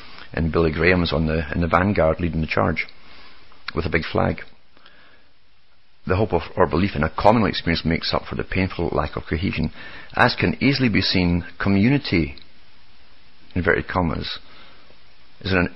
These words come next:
indispensable aid in the organization of masses and is therefore a two-edged weapon. Just as the addition of however many zeros will never make a unit, so the value of a community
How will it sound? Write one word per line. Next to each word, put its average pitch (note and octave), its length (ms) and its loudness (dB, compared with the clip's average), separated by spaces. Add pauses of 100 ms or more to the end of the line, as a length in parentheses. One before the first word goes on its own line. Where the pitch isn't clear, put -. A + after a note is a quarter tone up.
indispensable A2+ 800 2
aid F#2 240 2
in - 120 -2
the - 160 -2
organization G2 880 2
of D#2+ 200 0
masses D#2+ 720 0 (680)
and F2 120 0
is D#2 100 -2
therefore F2+ 440 2
a D2 80 0 (200)
two-edged A2+ 720 0
weapon. C#2+ 400 -2 (1500)
Just G#2+ 300 4
as F#2 160 4
the E2 100 2
addition F2+ 500 0
of D#2 160 2
however F2 420 6
many A#2+ 320 6
zeros G2 720 2
will F2 100 2
never E2+ 260 4
make G2 340 2
a F2 60 4
unit, F2+ 420 0 (1200)
so - 160 0
the E2+ 120 4
value G2+ 420 6
of - 140 2
a F#2 60 -2
community F2+ 640 2